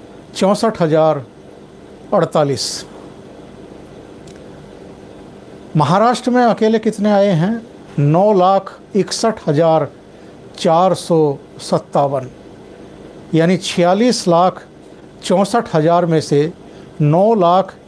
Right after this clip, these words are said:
इकसठ हज़ार अकेले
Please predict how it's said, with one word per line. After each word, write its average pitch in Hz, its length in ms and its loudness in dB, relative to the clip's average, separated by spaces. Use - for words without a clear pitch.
इकसठ 233 480 -2
हज़ार 147 420 2
अकेले 190 680 0